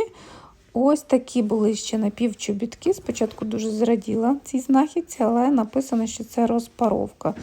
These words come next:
Тут їх є чотири штуки, і всі чотири різного розміру: від тридцять сьомого до сорокового.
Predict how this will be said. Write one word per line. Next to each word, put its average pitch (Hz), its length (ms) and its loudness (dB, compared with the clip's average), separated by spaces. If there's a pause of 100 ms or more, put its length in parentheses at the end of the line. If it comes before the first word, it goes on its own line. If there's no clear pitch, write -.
(280)
Тут 254 180 -2
їх 240 320 0
є 240 140 4
чотири 240 540 0
штуки, 339 640 -2
і 226 40 -2
всі 240 360 -4 (100)
чотири 294 560 0 (120)
різного 254 680 2 (120)
розміру: 202 580 -2
від 247 240 -2
тридцять 233 460 -2
сьомого 277 520 4
до 214 520 0
сорокового. - 960 -4